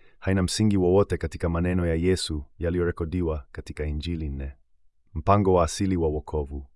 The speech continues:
Wokovu ulipatikana kwa mataifa siku zote. Hakujawahi kuwa na wakati katika historia ya ustaarabu ambapo Mungu hakuruhusu mtu yeyote kumrudia kwa toba, kupokea msamaha wa dhambi zake, kubarikiwa na kufikia wokovu baada ya kifo.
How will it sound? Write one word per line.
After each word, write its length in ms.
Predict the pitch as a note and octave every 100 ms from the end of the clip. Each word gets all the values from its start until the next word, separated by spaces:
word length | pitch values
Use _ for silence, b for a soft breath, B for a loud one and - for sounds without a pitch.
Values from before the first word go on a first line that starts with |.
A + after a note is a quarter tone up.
| -
Wokovu 420 | E2+ A#2 G#2 G#2
ulipatikana 640 | F#2+ F#2 F2+ F#2 G2+ G2
kwa 140 | -
mataifa 420 | E2 D#2 F2 F2 E2
siku 260 | - -
zote. 400 | C#2+ F2+ - D#2 - _ _ _ _ _
Hakujawahi 580 | G#2 - A2+ A#2 A2+
kuwa 260 | A2 A#2+ A#2+
na 80 | G#2+
wakati 440 | F#2 - G#2 -
katika 320 | G2 F#2+ -
historia 460 | F#2 F2+ - G2 G2
ya 80 | F#2
ustaarabu 640 | F2 - E2+ F#2 F#2+ F2+
ambapo 360 | F2 F2+ F#2+ F#2
Mungu 320 | F#2 G2 F#2+
hakuruhusu 640 | F2 E2+ F2+ E2 G2+ - F#2+
mtu 180 | E2
yeyote 320 | F2+ F2+ F#2 F#2
kumrudia 440 | F2+ E2+ E2 F#2
kwa 160 | - E2+
toba, 480 | - F#2+ E2+ D#2+ - -
kupokea 460 | - - - G#2+ G2
msamaha 500 | - F#2 F#2 F#2 F2+
wa 100 | E2+
dhambi 280 | F2 F2
zake, 400 | E2 F2+ F2 -
kubarikiwa 720 | E2+ D#2 D#2 D#2 - F#2+ F2 D#2
na 120 | D#2
kufikia 440 | - D#2+ F2 G2
wokovu 440 | F2 E2 - F#2+ F2
baada 300 | D2+ E2+ E2
ya 80 | D#2+
kifo. 480 | - F2+ - -